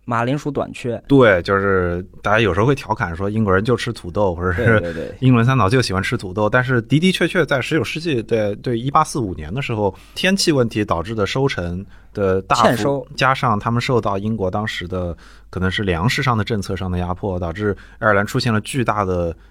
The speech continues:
Speaker 2: 饥荒的情况，也导致了大量的爱尔兰的难民向外扩散。这个扩散也会扩散到英伦三岛，也会扩散到外地。那可能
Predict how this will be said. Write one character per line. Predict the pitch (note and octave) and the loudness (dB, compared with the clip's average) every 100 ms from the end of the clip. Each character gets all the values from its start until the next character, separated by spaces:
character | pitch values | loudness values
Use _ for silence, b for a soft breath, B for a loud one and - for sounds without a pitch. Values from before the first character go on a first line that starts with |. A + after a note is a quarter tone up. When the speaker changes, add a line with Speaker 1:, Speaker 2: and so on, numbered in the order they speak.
| b | b
Speaker 2:
饥 | B2 B2 | 0 2
荒 | A#2+ A#2+ | 4 2
的 | A2 | 0
情 | G2 G2 | -2 -6
况， | F2+ F#2+ F2+ | -4 -2 -2
也 | F#2+ | -2
导 | F#2 | -2
致 | F2+ | -2
了 | G#2 F#2+ | -2 0
大 | B2 A2+ | 0 0
量 | G#2+ | 0
的 | A2+ | 0
爱 | |
尔 | B2 G#2 | 2 4
兰 | G2+ | 2
的 | A#2 | 2
难 | C3+ G2+ | 2 0
民 | F2+ G#2 | -2 -2
向 | A#2+ G#2+ | -2 -2
外 | A2 A2 F#2 | 0 0 -2
扩 | - C#3+ | 0 2
散。 | A#2 B2+ F#2+ | 2 0 -6
这 | - | -6
个 | G#2+ | -4
扩 | - C3+ | 0 0
散 | B2+ | 0
也 | G2+ D#2+ | -2 0
会 | B2 | 0
扩 | B2 - | 0 -2
散 | C3 | -2
到 | A#2+ G#2+ | -2 -2
英 | B2 | -2
伦 | A#2 | -4
三 | B2 B2+ | -2 -2
岛， | A2+ G2+ | -2 -4
也 | F#2+ | -6
会 | G#2 | -8
扩 | G#2+ B2 | -6 -6
散 | A#2 | -4
到 | A2 F#2+ | -6 -6
外 | A2 G#2+ | -6 -6
地。 | F#2+ G2+ F#2 | -6 -10 -10
那 | G2+ | -10
可 | - | -6
能 | G#2 | -4